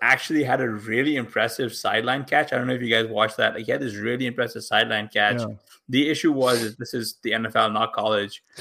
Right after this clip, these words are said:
Speaker 1: So
Speaker 2: <laughs>
Speaker 1: he had only one foot in bounds. But it was, you know, like you were saying, like, it'd be nice to, to have a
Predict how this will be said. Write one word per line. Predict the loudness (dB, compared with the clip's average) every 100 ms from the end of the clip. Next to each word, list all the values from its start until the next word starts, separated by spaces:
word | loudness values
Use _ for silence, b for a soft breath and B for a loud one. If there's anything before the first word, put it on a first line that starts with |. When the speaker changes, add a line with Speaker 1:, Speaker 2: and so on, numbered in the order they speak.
| B
Speaker 1:
So | 2 2
Speaker 2:
<laughs> |
Speaker 1:
he | 2 2
had | 4 4
only | 0 0
one | 2 2
foot | -2 -4
in | -2
bounds. | 0 0 -2 -6 -16 b b b _
But | 4 6
it | 6
was, | 4 2 0 -6
you | -4
know, | 0 2
like | 2
you | 2
were | 0
saying, | 0 -2 -2
like, | 0
it'd | -2 0
be | -2
nice | 0 0 -2 -4
to, | -6 -6 -6
to | 2
have | 4 4
a | 2